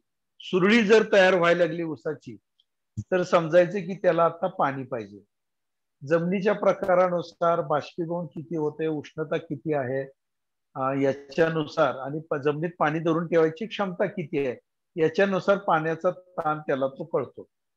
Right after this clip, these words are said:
प्रत्येक व्हरायटीचं थोडंसं वेगळं वेगळं असतंय, पण सगळ्यात जास्त ताण करणारी व्हरायटी म्हणजे शहाऐंशी झिरो बत्तीस आहे. दहा, दोनशे पासष्ट पेक्षा सुद्धा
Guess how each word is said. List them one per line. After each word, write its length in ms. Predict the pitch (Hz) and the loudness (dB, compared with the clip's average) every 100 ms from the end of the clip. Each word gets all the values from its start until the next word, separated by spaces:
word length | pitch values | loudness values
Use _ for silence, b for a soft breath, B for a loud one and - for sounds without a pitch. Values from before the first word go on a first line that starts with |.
| _ _ - | _ _ -6
प्रत्येक 340 | 143 - 202 | -6 0 2
व्हरायटीचं 640 | 190 180 185 196 - - | 6 4 4 -4 -8 -8
थोडंसं 420 | 196 190 190 190 202 | -6 -6 -6 -6 -4
वेगळं 320 | 196 165 180 | -2 0 0
वेगळं 300 | 175 156 156 | 0 0 0
असतंय, 220 | - 151 | -2 -8
पण 180 | - 170 | -10 -10
सगळ्यात 320 | - 156 180 | -6 -2 -2
जास्त 300 | 175 175 175 | 0 -2 -2
ताण 320 | 170 175 170 | -6 -4 -4
करणारी 360 | 175 175 165 170 | -4 -4 -2 -4
व्हरायटी 400 | 175 156 165 180 | -4 -4 -4 -8
म्हणजे 260 | 170 165 180 | -14 -14 -14
शहाऐंशी 520 | - 147 131 _ 160 | -14 -14 -16 _ -12
झिरो 220 | 156 151 | -6 -4
बत्तीस 440 | 156 135 - 120 117 | -4 -6 -8 -10 -8
आहे. 80 | - _ b b b _ | -10 _ b b b _
दहा, 440 | 127 135 139 139 139 | -2 0 2 2 0
दोनशे 360 | 135 139 131 | -4 -6 -6
पासष्ट 460 | 160 160 - 165 165 | -4 -4 -2 -6 -2
पेक्षा 320 | 160 - 165 | -6 -4 -6
सुद्धा 360 | 151 190 170 | -6 -4 -2